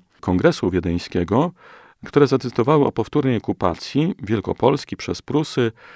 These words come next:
także podziału na zabory, zabór rosyjski, zabór austriacki, ta część Wielkopolski południowej także to, jak wiemy, zabór rosyjski i pozostaniu w granicach tego państwa na ponad sto lat były bardziej niż trudne.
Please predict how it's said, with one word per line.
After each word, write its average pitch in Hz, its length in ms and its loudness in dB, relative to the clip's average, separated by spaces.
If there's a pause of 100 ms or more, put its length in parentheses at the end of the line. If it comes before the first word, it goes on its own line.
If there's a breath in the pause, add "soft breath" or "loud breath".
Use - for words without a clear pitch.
(300 loud breath)
także 95 580 0 (320)
podziału 101 440 4
na 90 280 2 (320)
zabory, 104 640 2 (320)
zabór - 280 -6
rosyjski, 117 460 -2
zabór 87 360 -2
austriacki, 113 680 -2 (540 loud breath)
ta - 100 -8
część 92 240 -2
Wielkopolski 95 520 -2
południowej 95 500 0
także 95 380 -2
to, 90 220 0 (220)
jak 90 140 -4
wiemy, 90 200 4
zabór 92 340 0 (300)
rosyjski 113 680 0 (460 loud breath)
i 127 80 -2
pozostaniu 123 400 0
w 120 40 0
granicach 127 400 2
tego 113 240 0
państwa 135 540 0 (320)
na 104 100 -2
ponad 107 360 0
sto - 280 -6
lat 101 360 -2 (880 loud breath)
były 139 220 4
bardziej 143 320 2
niż 110 160 0
trudne. 80 440 0